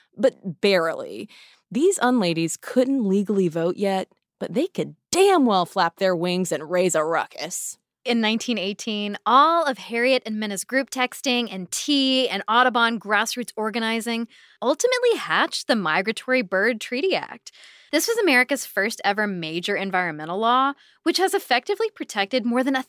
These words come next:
Speaker 2: thousand bird species.
Speaker 1: The Treaty Act made it illegal to pursue, hunt, take, capture, kill, possess,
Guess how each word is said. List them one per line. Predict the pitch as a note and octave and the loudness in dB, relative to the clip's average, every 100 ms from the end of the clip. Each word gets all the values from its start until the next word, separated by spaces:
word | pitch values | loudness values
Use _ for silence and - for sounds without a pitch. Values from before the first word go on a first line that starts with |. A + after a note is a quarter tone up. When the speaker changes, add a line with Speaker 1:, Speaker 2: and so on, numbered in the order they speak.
| - | -10
Speaker 2:
thousand | G#3 A3 B3+ B3 A#3+ | -6 -2 -2 -2 -4
bird | F3+ F#3 A3+ | -4 -6 -6
species. | - - - - - - - - | -10 -12 -14 -18 -18 -20 -10 2
Speaker 1:
The | C4 | 2
Treaty | - E4+ G#4 D4 | 4 4 4 4
Act | G#3+ A#3+ | 2 2
made | G3 F#3+ G3+ A3+ | 2 4 4 4
it | A3+ | 2
illegal | G#3 F3+ E3+ D#3+ D#3 D#3 | 2 2 2 2 0 -2
to | - - F3+ | -4 0 0
pursue, | E3+ D3+ - - D4+ C4+ C4 B3 | 0 -4 -2 0 2 4 2 0
hunt, | - C#4+ G#3 - - | 0 0 0 -2 -8
take, | - D#4 D#4 - | 2 4 4 0
capture, | C#4+ C#4+ - B3+ | 2 2 0 -4
kill, | - D#4 D#4 | -2 0 0
possess, | B3 G3 C4 C4+ | 0 2 4 2